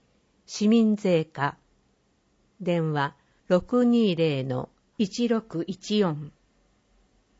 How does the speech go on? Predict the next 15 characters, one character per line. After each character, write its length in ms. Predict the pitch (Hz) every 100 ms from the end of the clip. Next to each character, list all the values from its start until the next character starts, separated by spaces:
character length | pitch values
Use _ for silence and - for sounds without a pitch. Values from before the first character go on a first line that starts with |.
| _ _ _ - - - - _ _ _ -
令 300 | 226 262 202
和 220 | 156 -
七 260 | 208 220 214
年 320 | 220 202 190
分 320 | 175 165 - -
確 240 | 190 -
定 220 | - 269 262
申 280 | - 233
告、 440 | 185 156 - 147 - _ _ _
所 160 | - 208
得 300 | 254 247 247
税、 400 | 208 190 - - _
贈 260 | 190 208 262
与 160 | 247 247
税、 380 | 165 127 -